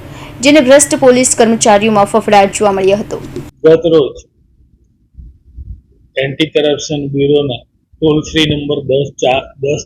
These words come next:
Speaker 2: ચોસઠ ઉપર ફરિયાદીની ફરિયાદ મળેલી સુરત શહેર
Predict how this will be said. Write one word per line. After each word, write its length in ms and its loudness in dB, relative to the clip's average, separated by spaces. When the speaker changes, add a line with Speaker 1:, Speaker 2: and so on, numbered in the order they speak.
Speaker 2:
ચોસઠ 520 -4
ઉપર 280 -8
ફરિયાદીની 640 0
ફરિયાદ 460 -2
મળેલી 440 -2
સુરત 360 2
શહેર 480 0